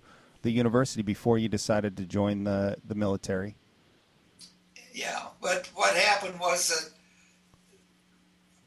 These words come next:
Speaker 2: I got, I, I was just worn out, and when the Japs, um, hit Pearl Harbor, and they were looking,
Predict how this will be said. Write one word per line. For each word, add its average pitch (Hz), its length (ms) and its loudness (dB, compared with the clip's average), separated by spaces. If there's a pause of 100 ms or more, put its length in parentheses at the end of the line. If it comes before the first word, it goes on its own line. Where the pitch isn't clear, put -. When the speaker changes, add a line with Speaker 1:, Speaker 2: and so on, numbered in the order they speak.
(880)
Speaker 2:
I 208 200 0
got, - 140 2
I, - 400 -2
I 202 40 -4
was 208 160 -6
just 220 280 -2 (100)
worn 196 320 0
out, 160 280 4 (100)
and 175 180 -14
when 180 180 -6
the 175 140 -4
Japs, - 680 0 (520)
um, 175 500 -2 (1160)
hit 202 200 0 (140)
Pearl 190 240 0
Harbor, 170 540 0 (920)
and 190 200 -4
they 190 120 0
were 180 300 -2
looking, 190 500 0